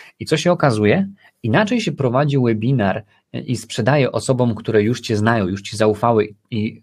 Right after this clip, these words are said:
e, wydały u ciebie pieniądze, niż osobom, które pierwszy raz mają w-,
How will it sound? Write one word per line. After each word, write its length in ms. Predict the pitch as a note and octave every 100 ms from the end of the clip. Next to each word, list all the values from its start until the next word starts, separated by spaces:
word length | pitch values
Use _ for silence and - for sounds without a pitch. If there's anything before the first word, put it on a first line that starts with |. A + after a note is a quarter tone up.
| -
e, 160 | G2+
wydały 340 | G2 G#2 B2+ A#2+
u 60 |
ciebie 220 | G#2+ A2 G#2
pieniądze, 500 | G#2 F#2+ F#2+ D#3 G3 - -
niż 140 | B2 C#3+
osobom, 340 | C3+ D#3 F3+
które 240 | E3+ D3
pierwszy 460 | D3 - C3+ D#3 -
raz 240 | D3 D3+
mają 260 | B2 C3
w-, 100 | C#3